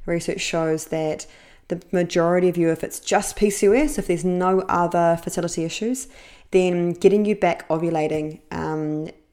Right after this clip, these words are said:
is very, very possible through treating that root cause. So using lifestyle changes to treat that root cause for you, and then also making sure that you are timing intercourse correctly.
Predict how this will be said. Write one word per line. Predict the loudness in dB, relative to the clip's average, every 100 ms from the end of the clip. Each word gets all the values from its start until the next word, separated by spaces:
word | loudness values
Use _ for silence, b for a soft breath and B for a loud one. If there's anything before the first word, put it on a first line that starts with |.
| _
is | 0 0 0 -4 -10 -8
very, | 2 4 4
very | 2 0
possible | -2 -4 -4 -2 -2 -2
through | -4 -4 -2 -4
treating | -6 -4 -4 -6
that | -8 -6
root | -8 -8
cause. | -6 -4 -4
So | -10 -10 _ -2
using | 0 0 -2
lifestyle | -4 -6 -8 -8
changes | -8 -6 -6
to | -8
treat | -6 -6 -6
that | -4
root | -6
cause | -6 -6 -6
for | -4 -4
you, | -2 -4 B B B B
and | -2 2
then | 2 4
also | 4 4 0
making | -2 -2 -2 -4
sure | -4 -4 -2 -2
that | -2 -4
you | -2 -2
are | -2
timing | -6 -12 -4 -2 2 2 0
intercourse | -2 -4 -2 -6 -4 -4 -4
correctly. | -8 -10 -6 -6 -6 -8 -8